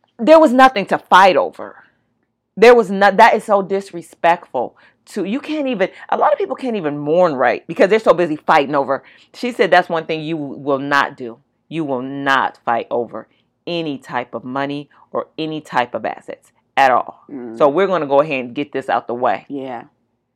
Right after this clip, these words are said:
Speaker 1: Y'all gonna have a new normal.
Speaker 2: Yeah.
Speaker 1: But that's not gonna be part of
Speaker 2: That's
Speaker 1: it.
Speaker 2: not gonna be an issue.
Speaker 1: No.
Speaker 2: Right.
Speaker 1: And it wasn't.
Speaker 2: Right. And it's important to note too, like, okay, this, in this case, you know, your mom's cancer was terminal.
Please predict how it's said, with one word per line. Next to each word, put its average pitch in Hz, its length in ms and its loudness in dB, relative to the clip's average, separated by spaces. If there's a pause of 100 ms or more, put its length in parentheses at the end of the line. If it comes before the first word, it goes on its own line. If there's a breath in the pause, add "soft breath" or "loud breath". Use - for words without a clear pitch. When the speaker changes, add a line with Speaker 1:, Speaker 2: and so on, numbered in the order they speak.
(160)
Speaker 1:
Y'all 143 220 2
gonna 131 140 -8
have 131 140 -2
a 123 60 -6
new 120 160 -10
normal. 139 640 -4
Speaker 2:
Yeah. 127 320 -14
Speaker 1:
But 127 380 -4
that's 139 360 0
not 120 140 -8
gonna 117 140 -12
be 110 100 -14
part - 280 -14
of - 60 -16
Speaker 2:
That's 110 160 -10
Speaker 1:
it. - 40 -14
Speaker 2:
not - 100 -14
gonna 113 140 -14
be 113 100 -12
an 98 80 -14
issue. - 380 -20 (340)
Speaker 1:
No. 135 240 -10 (160)
Speaker 2:
Right. 101 300 -12
Speaker 1:
And - 100 -4
it 131 40 -4
wasn't. 110 340 -4 (240)
Speaker 2:
Right. 135 400 -12 (280 loud breath)
And 202 400 -6
it's 160 160 -8
important 156 400 -12
to - 80 -14
note 147 280 -10
too, 220 200 -16
like, 175 320 -4
okay, 151 300 -6
this, 156 360 -10
in 139 180 -6
this 180 180 -8
case, 139 320 -8
you 143 60 -8
know, 139 100 -6
your 135 160 -10
mom's 120 260 -12
cancer 135 300 -18
was 120 180 -20
terminal. 147 580 -12